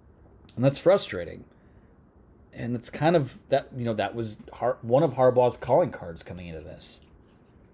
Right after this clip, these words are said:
Just a, just a fleeting thought. A-, again, I, I can't really hate on either of those two guys for how they played.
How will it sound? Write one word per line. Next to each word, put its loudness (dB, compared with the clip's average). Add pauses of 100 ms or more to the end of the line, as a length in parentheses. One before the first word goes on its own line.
(2500)
Just -4
a, 6
just 0
a 6
fleeting -4
thought. -6
A-, -8
again, -8 (140)
I, -14 (100)
I -2
can't -4
really -4
hate -4
on -6
either -2
of -2
those -2
two -8
guys -2
for -12
how -6
they -6
played. -6